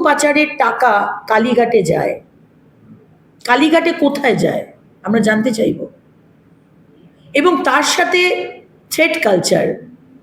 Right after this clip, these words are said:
আর আট মাস বাকি অ্যাসেম্বলি ইলেকশন, ডিসেম্বরের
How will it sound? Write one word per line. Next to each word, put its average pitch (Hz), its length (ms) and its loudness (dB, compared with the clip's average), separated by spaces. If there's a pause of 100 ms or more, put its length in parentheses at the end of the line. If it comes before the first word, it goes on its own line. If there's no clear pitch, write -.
(300)
আর 262 80 2 (220)
আট - 120 0 (100)
মাস 320 200 2 (160)
বাকি 247 320 2 (1000)
অ্যাসেম্বলি 262 480 0 (100)
ইলেকশন, 185 440 0 (960)
ডিসেম্বরের 349 600 2